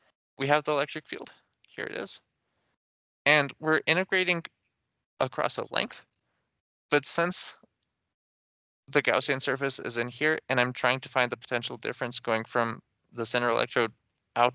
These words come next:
to this outer electrode, that's moving in the radial direction. So I can say that my D L is equal to just D R. Q, four pi, kappa, epsilon naught,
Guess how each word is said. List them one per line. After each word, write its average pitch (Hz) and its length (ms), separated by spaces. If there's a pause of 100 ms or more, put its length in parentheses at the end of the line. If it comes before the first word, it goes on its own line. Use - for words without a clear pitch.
to 131 100
this 110 300
outer 120 180
electrode, 160 400 (760)
that's 156 200
moving 190 360
in 139 140
the 131 120
radial 117 420
direction. - 480 (680)
So - 180
I 131 60
can 127 160
say 131 200
that 127 160
my 117 160
D 117 180
L 160 200 (100)
is - 160
equal 113 220
to 107 200
just - 280
D - 120
R. - 180 (1800)
Q, 180 340 (180)
four 160 240
pi, 147 400
kappa, - 360
epsilon 131 300
naught, 127 160